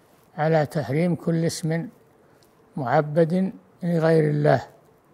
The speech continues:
عز وجل، فإنما يعبد لله لأنه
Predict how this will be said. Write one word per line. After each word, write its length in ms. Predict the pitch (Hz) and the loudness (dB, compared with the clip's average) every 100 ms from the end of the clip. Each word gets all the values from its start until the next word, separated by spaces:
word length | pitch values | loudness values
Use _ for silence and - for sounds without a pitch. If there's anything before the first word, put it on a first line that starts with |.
| _ _ _ _ _ _ - | _ _ _ _ _ _ -2
عز 320 | 156 139 143 | -2 2 2
وجل، 440 | 151 143 127 120 - _ _ _ _ _ _ _ _ _ _ _ _ _ _ _ _ - | 4 4 0 -4 -8 _ _ _ _ _ _ _ _ _ _ _ _ _ _ _ _ -10
فإنما 760 | 170 160 156 147 147 156 185 - - _ | -2 0 2 2 4 4 4 0 -18 _
يعبد 560 | 160 139 160 160 170 156 | -4 2 2 4 2 2
لله 440 | 156 151 147 135 117 | 0 0 4 4 2
لأنه 600 | 123 139 160 156 175 | 0 0 0 0 -2